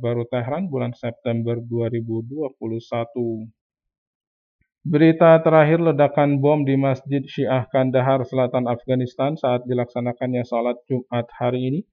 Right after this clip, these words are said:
menyebabkan sejumlah orang gugur dan terluka. Dikutip stasiun televisi Al Jazeera Jumat lima belas Oktober, saksi mata mengatakan ledakan ini terjadi di dekat Masjid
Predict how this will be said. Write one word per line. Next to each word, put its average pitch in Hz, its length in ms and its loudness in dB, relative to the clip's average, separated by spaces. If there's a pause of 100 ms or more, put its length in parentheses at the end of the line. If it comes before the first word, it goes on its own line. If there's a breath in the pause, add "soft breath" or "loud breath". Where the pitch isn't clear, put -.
(300)
menyebabkan 139 560 0
sejumlah 131 320 -2
orang 123 320 0
gugur 123 400 -2
dan 117 240 -2
terluka. 117 720 -2 (640)
Dikutip 131 400 -2
stasiun 127 480 -2
televisi 127 400 -2
Al 123 240 2
Jazeera 131 560 2
Jumat 127 480 -4
lima 123 240 0
belas 120 240 -2
Oktober, 127 640 -4
saksi 127 480 -6
mata 123 240 -2
mengatakan 123 560 -2 (560)
ledakan 165 400 2
ini 156 160 -2
terjadi 135 560 0
di 131 80 0
dekat 123 400 -2
Masjid 123 400 -2